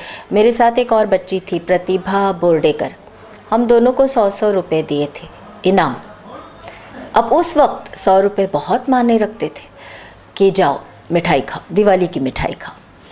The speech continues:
तो इतने खुश हुए थे। बस, अ, पर फिल्म रिलीज़ हुई नाइनटीन सेवेंटी वन, ये फिल्म बन रही थी अंदाज, और शंकर जी को एक पहले से ही ये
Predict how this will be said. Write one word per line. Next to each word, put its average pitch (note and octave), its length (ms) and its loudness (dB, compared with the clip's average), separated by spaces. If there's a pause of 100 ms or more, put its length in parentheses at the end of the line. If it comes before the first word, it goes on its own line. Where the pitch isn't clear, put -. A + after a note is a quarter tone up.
(520)
तो E3+ 280 2
इतने A#3 260 2
खुश G3+ 320 0
हुए G#2+ 180 -2 (100)
थे। - 60 -16 (920)
बस, D4+ 300 2
अ, - 40 -4 (540)
पर D4 160 4
फिल्म F#4+ 340 2
रिलीज़ D#4 420 2
हुई D#4 140 2
नाइनटीन G#3+ 400 0
सेवेंटी D#3+ 460 -6
वन, D3+ 160 -6
ये G#3 100 -2
फिल्म G3+ 280 -2
बन F3+ 140 0
रही E3 180 -2
थी F3 160 -2
अंदाज, D#3 680 -2 (760)
और G3 100 2
शंकर G3+ 420 0
जी A3+ 180 -2
को A3+ 180 2
एक A3 120 4 (260)
पहले G#3+ 340 2
से C4 120 2
ही C4 180 0
ये G3+ 200 0